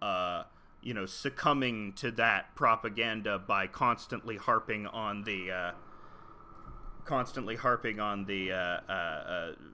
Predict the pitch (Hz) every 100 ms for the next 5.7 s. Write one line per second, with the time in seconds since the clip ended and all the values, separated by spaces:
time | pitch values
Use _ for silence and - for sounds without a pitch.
0 | - - 92 - - 120 110 123 120 117
1 | 101 107 104 - 101 95 95 95 101 101
2 | - 95 82 82 - 127 135 175 202 311
3 | 370 208 147 131 135 135 135 139 - -
4 | - - - - - 135 139 151 254 185
5 | 143 151 135 - 117 85 110